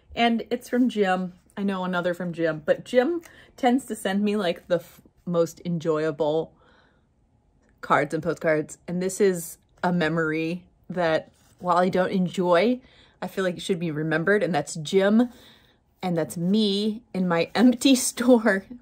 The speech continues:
when I was selling the last of the furniture and fixtures, and he was coming to buy a few things. And I was like, "Oh, twenty twenty was a wild <laughs> time."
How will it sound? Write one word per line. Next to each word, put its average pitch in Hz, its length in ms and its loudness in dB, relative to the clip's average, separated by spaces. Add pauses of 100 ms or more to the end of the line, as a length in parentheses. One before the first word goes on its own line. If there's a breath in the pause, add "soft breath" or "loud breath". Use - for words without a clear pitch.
when 220 180 0
I - 40 -6
was 196 140 -2
selling 233 440 4
the 196 100 2
last 180 420 2
of 175 200 -6
the 170 100 0
furniture 214 460 2
and 190 180 0
fixtures, 151 580 -2
and 160 120 -6
he 165 100 -4
was 156 120 -10
coming 160 260 -4
to 156 40 -6
buy - 180 -6
a - 100 -6
few - 200 -10
things. - 520 -14 (420 loud breath)
And 196 100 -12
I - 60 -8
was - 160 -12
like, - 320 -6
"Oh, 185 540 -8 (400)
twenty 254 280 -2
twenty 180 360 -8
was - 400 -12 (1500)
a 175 60 -8
wild 202 800 -4
<laughs> - 0 -
time." - 720 -6